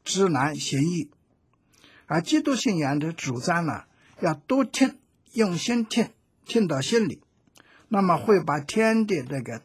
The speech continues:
道啊，就是天道，实践在行为上。人家，人自己觉得没有力的时候，还可以求天主恩宠的助佑。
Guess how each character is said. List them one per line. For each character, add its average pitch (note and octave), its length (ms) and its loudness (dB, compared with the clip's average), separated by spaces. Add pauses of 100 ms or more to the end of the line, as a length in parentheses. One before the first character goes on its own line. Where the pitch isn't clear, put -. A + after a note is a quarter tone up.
道 F3+ 240 6
啊， E2+ 240 -10 (140)
就 - 100 -16
是 A#2+ 160 -12
天 D#3+ 320 -4
道， D3+ 260 -2 (380)
实 - 260 0
践 E3 240 0
在 A2+ 160 -6
行 C#3+ 280 -4
为 G#2 120 -6
上。 - 200 -12 (1040)
人 G3 240 4
家， G#3 320 0
人 G3+ 340 2 (400)
自 - 300 -6
己 D#3+ 240 0
觉 G3 240 4
得 F3+ 160 -2
没 G#3 160 4
有 F#3 80 8
力 G#3+ 160 2
的 A3 120 4
时 - 160 -4
候， C#3 300 -2 (360)
还 F#3 180 -2
可 C#3+ 200 2
以 C#3+ 120 2
求 C#3 200 -4
天 D#3+ 300 -2
主 G#2 200 -8
恩 E3 280 0
宠 G2+ 220 -8
的 A2+ 100 -10
助 C3 240 -4
佑。 B2+ 180 -6